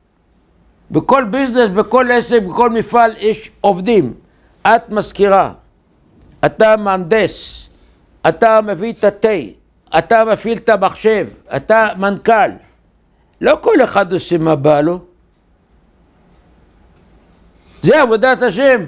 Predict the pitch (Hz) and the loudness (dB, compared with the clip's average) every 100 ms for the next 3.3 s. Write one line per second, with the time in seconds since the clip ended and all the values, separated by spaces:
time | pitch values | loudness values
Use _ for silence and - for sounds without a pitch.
0 | - _ _ _ _ _ _ _ _ _ | -12 _ _ _ _ _ _ _ _ _
1 | _ _ _ _ _ _ _ _ _ - | _ _ _ _ _ _ _ _ _ -2
2 | 202 277 262 220 277 269 247 240 226 262 | 2 2 0 0 -2 0 2 2 2 2
3 | 220 - | 0 -4